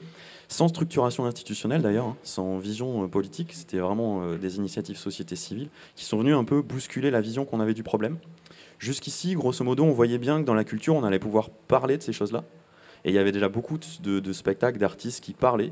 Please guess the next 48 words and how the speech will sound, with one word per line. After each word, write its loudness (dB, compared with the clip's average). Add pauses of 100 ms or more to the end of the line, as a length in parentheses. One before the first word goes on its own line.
(140)
de -6
biodiversité, -2
de -4
climat, -6
et -12
cetera. -4 (480)
Mais 2
on 4
ne 0
se -4
posait 2
pas 6
du -2
tout -4
la 2
question 0
sur 0
la 4
façon 2
dont -4
on -2
en -2
parlait. -2 (600)
Et 4
on 6
ne 6
se -2
demandait 2
pas 6
si, -2
quand -2
on 2
était 0
en 2
train 0
de 0
faire, 4
euh, 4
une 2
exposition -2
sur 2
la 2
fonte -4
de 0
ban-, 0
de -6
la 4
banquise, -2